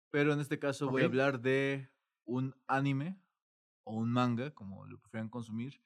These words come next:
Speaker 1: que se llama My Hero Academia, Boku no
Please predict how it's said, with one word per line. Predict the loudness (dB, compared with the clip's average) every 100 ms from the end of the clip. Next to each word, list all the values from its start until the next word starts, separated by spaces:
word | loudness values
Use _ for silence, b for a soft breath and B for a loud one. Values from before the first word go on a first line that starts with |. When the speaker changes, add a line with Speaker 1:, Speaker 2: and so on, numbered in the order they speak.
| _ _ _ _ _
Speaker 1:
que | -4
se | 0
llama | 4 4 4 4 0 _
My | -4 -2 -2 0
Hero | 2 2
Academia, | 2 -2 0 0 -2 -6 -12 _ _ _ -8
Boku | 0 0 2 -2 0
no | 0